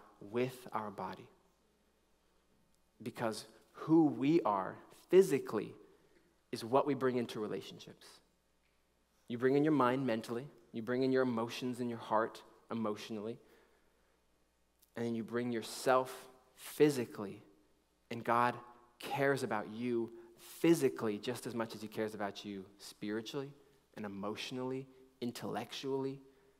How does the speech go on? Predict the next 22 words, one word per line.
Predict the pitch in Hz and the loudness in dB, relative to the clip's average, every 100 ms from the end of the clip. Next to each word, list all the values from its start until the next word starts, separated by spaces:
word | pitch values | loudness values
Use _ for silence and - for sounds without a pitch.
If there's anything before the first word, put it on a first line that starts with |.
| _ _ _ _ _ _ _ _ _ _ _ _ | _ _ _ _ _ _ _ _ _ _ _ _
And | 113 | -12
so | - 107 | -4 -2
we're | 101 107 | -2 -2
gonna | 107 | 0
dive | 110 107 | 2 2
into | 104 110 | 0 -4
that | 95 | -4
today. | 98 95 | -4 -6
And | 95 | -2
so | |
if | 113 | 2
you | 147 | 8
wouldn't | 165 147 | 10 10
mind | 139 | 8
standing | 139 147 143 139 | 6 6 8 6
up | 131 | 4
for | - | 0
the | 120 | -2
reading | 117 135 131 131 | 2 2 2 2
of | 117 | 6
God's | 113 113 113 | 8 8 6
word, | 120 139 135 | 6 8 8